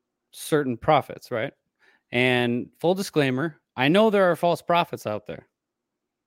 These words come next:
One hundred percent. I'm not gonna name names of who has been talking. I'm not talking about anybody in particular in alphabets. I'm talking about people in the church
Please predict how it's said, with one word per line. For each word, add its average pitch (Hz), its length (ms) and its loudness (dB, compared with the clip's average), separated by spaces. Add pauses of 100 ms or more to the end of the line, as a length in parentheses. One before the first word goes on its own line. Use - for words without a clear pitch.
(480)
One 135 280 0
hundred 165 180 -2
percent. 139 400 -8 (640)
I'm 123 100 2
not 185 180 4
gonna 175 140 0
name 165 240 2
names 190 380 0
of 113 140 -6
who 185 500 -2 (540)
has 147 100 -6
been 147 120 -4
talking. 170 300 0
I'm 147 80 -2
not 139 220 -4
talking 127 240 -6
about 107 140 -10
anybody 131 340 -4
in 131 80 -8
particular 135 500 -6
in 127 80 -4
alphabets. 156 600 -6 (380)
I'm 123 60 -10
talking 131 220 0
about 113 160 -2
people 127 280 -6
in 110 60 -4
the 107 60 -6
church - 500 -6